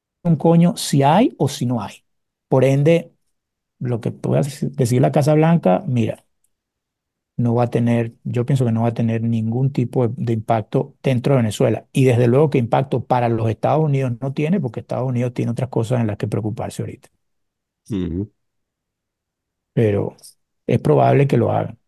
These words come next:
Speaker 1: Probable que le digan, "Mira, ¿sabes qué? Tú no cumpliste, huevón, ahora vamos a,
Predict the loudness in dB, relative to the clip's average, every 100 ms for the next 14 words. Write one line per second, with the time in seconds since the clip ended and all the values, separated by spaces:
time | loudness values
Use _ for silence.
0 | _ _ _ _ -6 -2 -2 -2 0 0
1 | 0 -2 -2 -2 0 -2 -2 -8 _ -8
2 | -2 -2 0 0 0 -2 0 -2 0 2
3 | 2 2 2 2 2 0 0 -2 -2 -2
4 | -4 -4 -6 -10